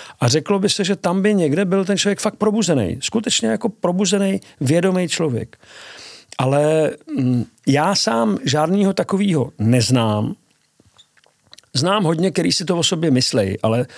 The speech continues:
ty já do toho nepočítám. Ale, eh, lidi, kteří jdou spíš cestou nutnosti, rozlišuju v tom smyslu, že dobře, tvrdý náraz už jako byl, žádnej tvrdší už třeba být nemusí,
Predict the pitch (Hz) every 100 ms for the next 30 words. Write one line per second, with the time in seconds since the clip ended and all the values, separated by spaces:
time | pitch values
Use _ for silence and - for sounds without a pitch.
0 | - - 151 156 151 156 143 117 139 -
1 | 113 107 117 - _ _ - - - -
2 | - - 135 147 151 139 - 123 107 104
3 | - 131 135 185 - 196 180 220 208 131
4 | - - 311 _ _ _ _ _ _ _
5 | _ - - 339 135 151 202 - - 220
6 | 220 - 208 - 214 175 139 - 156 143
7 | - 160 175 220 220 - _ _ _ _
8 | - 147 139 131 202 - 233 - - -
9 | 135 - 143 139 160 160 190 247 - -
10 | - - - 151 - - 139 208 139 113
11 | - 170 202 202 180 190 175 190 - 131
12 | 127 113 147 196 196 - 269 151 147 175
13 | 170 160 - 190 - - 180 196 196 -
14 | 139 143 - 160 165 208